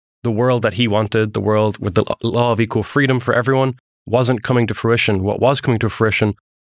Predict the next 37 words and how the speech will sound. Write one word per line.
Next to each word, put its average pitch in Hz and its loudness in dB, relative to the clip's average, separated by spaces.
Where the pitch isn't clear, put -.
was 110 0
the 110 -2
European 123 0
powers 113 -2
gearing 113 0
up 110 -4
for 110 0
war 107 2
and 104 2
more 107 2
state 107 0
intervention 101 0
into 101 -2
everyday 107 2
life. 98 0
So 110 0
he 139 0
became 165 0
more 156 2
and 151 2
more 147 2
of 135 -2
a 127 -4
curmudgeon, 123 2
and 117 0
he 139 -2
went 143 2
from 139 0
being 127 2
a 110 2
rock 117 0
star 123 2
influencer 113 0
of 104 0
the 101 -2
Victorian 113 0
world 107 0